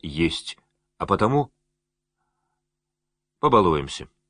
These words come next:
Замок открылся через пять минут. Отщелкнулись язычки позолоченных щеколд, и в купе повисла напряженная пауза.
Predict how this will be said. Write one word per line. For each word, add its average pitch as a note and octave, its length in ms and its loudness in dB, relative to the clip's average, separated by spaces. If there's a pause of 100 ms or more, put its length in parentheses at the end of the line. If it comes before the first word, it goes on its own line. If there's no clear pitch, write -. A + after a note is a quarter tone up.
(1700)
Замок E3 460 4
открылся D#3 640 4
через G#2+ 420 2
пять - 300 0
минут. D2+ 480 -8 (1120)
Отщелкнулись C3 1000 2
язычки A2 800 2 (760)
позолоченных G#2 720 2
щеколд, C3 560 0 (540)
и F#2 160 2
в - 80 -6
купе C#3+ 580 4
повисла F#2+ 480 0
напряженная D#2 680 -2
пауза. C2 540 -8